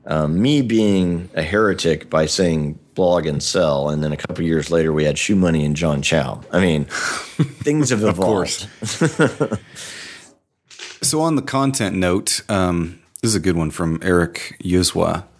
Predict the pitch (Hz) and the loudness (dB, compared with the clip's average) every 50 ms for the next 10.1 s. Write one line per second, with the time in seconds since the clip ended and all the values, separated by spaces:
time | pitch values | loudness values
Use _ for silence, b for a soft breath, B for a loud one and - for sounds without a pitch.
0 | _ - 98 90 87 87 85 - - 101 98 143 143 - - 170 - - 131 - | _ -4 -2 0 0 0 -2 -2 -2 -2 0 0 0 2 0 0 0 -2 -4 -2
1 | - 113 104 104 104 104 104 104 104 - - - 95 98 95 87 82 85 85 101 | 0 0 2 2 2 2 0 -2 -4 -8 -8 -2 0 0 0 0 -2 -4 -2 -2
2 | 104 95 107 104 101 92 87 90 87 85 85 85 82 82 - - - - - 107 | 0 2 2 0 0 0 0 0 0 0 0 -2 -4 -6 -8 -12 -8 -4 -2 0
3 | 98 95 92 87 85 - - - - - 87 82 80 - 82 82 82 82 - - | 0 0 0 -2 -2 -4 -6 -8 -4 -2 -2 -2 -2 -2 -4 -4 -4 -4 -6 -8
4 | 80 - - - _ _ _ _ _ _ _ _ _ _ - B B B B B | -8 -8 -10 -16 _ _ _ _ _ _ _ _ _ _ -20 B B B B B
5 | B B - - 120 92 - 107 101 - - 95 90 80 - - 78 71 71 B | B B -6 -6 -2 2 2 2 2 2 2 2 2 2 0 -4 -6 -8 -8 B
6 | B B B B B B B B B - 104 98 95 92 98 110 131 156 170 165 | B B B B B B B B B -4 0 0 2 2 2 2 2 2 2 0
7 | - - 139 131 131 - - 80 69 - - - - 95 104 107 - - 90 95 | 0 0 0 0 0 0 -2 -4 -6 -10 -10 -4 0 0 0 0 0 0 -2 2
8 | 127 131 90 65 64 - - - 90 98 110 - - 87 80 80 80 82 85 110 | 2 2 0 0 -4 -6 -2 0 0 0 2 0 -2 -2 0 0 0 2 2 2
9 | 120 117 123 113 117 110 101 - - 95 92 90 87 - - 85 85 80 78 76 | 0 0 -2 -2 0 0 -2 0 0 0 0 0 -2 -2 -2 -2 0 0 -2 -2
10 | - | -4